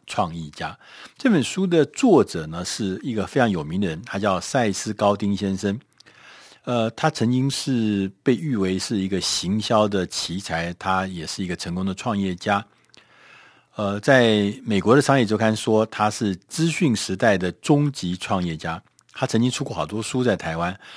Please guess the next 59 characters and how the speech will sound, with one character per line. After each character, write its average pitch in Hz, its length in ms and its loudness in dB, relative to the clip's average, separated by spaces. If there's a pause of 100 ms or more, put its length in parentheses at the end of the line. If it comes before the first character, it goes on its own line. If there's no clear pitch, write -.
其 - 160 -4
中 156 140 8
有 120 120 4
一 127 100 4
本 90 280 0
书 120 240 -4
叫 113 300 2
《子 80 240 -8
牛》， 80 280 -4 (100)
不 104 100 -4
知 - 0 -
道 92 60 -4
大 95 120 -4
家 92 160 0
有 82 140 -4
没 82 100 -8
有 85 80 -6
看 101 260 -2
过。 87 160 -4 (280)
这 - 100 -2
本 101 200 4
书 120 280 -2
呢， 120 220 2
过 120 240 2
去 110 160 -2
十 101 300 -4
年 110 180 0
内 98 200 0
长 113 420 -4
期 92 320 -6 (400)
都 104 260 2
在 95 400 2 (260)
年 104 380 2
度 151 240 2
的 98 260 2 (120)
一 139 120 -6
百 98 280 2
本 78 260 -6
的 87 140 -6
畅 104 200 -2
销 92 160 0
书 90 200 -8
里 71 120 -10
面， 82 220 -10
是 123 160 -2
一 107 80 0
本 82 180 -4
很 78 220 -10
重 147 240 -2
要 95 160 2
的 78 80 -4
书， 87 240 -8 (100)
《子 78 220 -10
牛》。 78 200 -8 (1200)
那 180 120 2 (160)
这 208 200 4
本 95 240 0
书 131 280 0
呢 131 160 4